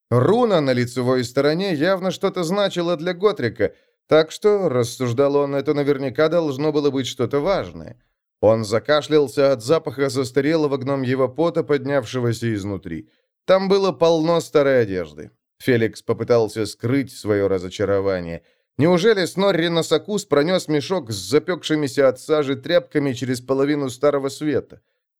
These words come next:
Феликс уже собирался вернуть сумку, когда окровавленная рубашка соскользнула в сторону, обнажив тяжелую золотую цепь.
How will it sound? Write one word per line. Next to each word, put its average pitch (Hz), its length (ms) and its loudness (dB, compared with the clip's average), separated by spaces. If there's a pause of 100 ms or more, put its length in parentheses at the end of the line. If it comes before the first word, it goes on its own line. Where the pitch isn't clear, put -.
(160)
Феликс 120 360 0
уже 110 160 0
собирался 113 560 -2
вернуть 120 500 -4
сумку, 160 460 -2
когда 135 360 2
окровавленная 135 840 0
рубашка 143 520 0
соскользнула 131 720 -2
в - 60 -14
сторону, 156 480 0
обнажив 135 500 0
тяжелую 143 540 0
золотую 139 500 -2
цепь. 127 360 -6